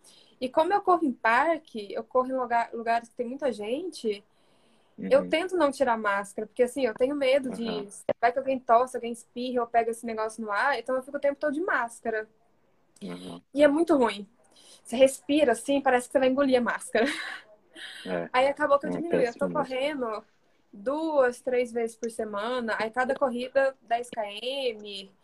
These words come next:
Speaker 1: Mas assim,
Speaker 2: Uhum.
Speaker 1: eu corria muito mais antes. Eu corria um dia sim, um dia não, às vezes corria dois dias sim, um dia não.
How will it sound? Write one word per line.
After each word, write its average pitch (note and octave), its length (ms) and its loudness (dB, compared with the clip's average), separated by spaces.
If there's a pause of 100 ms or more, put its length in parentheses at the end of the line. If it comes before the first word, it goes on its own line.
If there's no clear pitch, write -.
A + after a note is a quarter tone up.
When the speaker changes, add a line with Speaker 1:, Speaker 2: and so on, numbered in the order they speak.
(320)
Speaker 1:
Mas A#3 160 2
assim, B3+ 360 2
Speaker 2:
Uhum. F3+ 200 -10
Speaker 1:
eu C#4 100 6
corria D#4+ 280 2
muito E4 240 -4
mais G#3+ 260 0
antes. G3 320 -8
Eu A#3+ 120 -2
corria C4+ 240 0
um C4+ 40 0
dia B3+ 140 2
sim, C#4+ 180 -4
um C4+ 40 -4
dia B3+ 120 4
não, A#3 200 -2
às B3 60 0
vezes A#3+ 160 -2
corria B3 260 2
dois C#4 340 6
dias B3+ 240 0
sim, B3+ 240 -12
um B3 140 -14
dia A#3+ 240 -10
não. A#3 380 -6